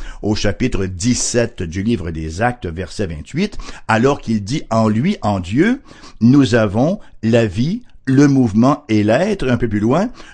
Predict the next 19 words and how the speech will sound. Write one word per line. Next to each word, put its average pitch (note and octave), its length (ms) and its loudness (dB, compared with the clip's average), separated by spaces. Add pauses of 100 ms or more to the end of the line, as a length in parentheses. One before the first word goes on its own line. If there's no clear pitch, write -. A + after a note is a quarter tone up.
de A2 240 4
lui E3+ 520 2
nous A#2+ 280 4
sommes C3+ 440 2 (100)
la F#2+ 220 -2
race. » F2 380 -6
Alors F#2+ 160 -6
il C#3 300 0
nous B2+ 260 2
a A#2 100 2
créés, G2 640 -2 (300)
et G#2+ 120 0
dans A2 200 -2
ce G#2 120 -4
sens-là, G2+ 520 -4
il G#2+ 80 -2
y G#2 80 0
a - 100 -4
effectivement F#2 640 -4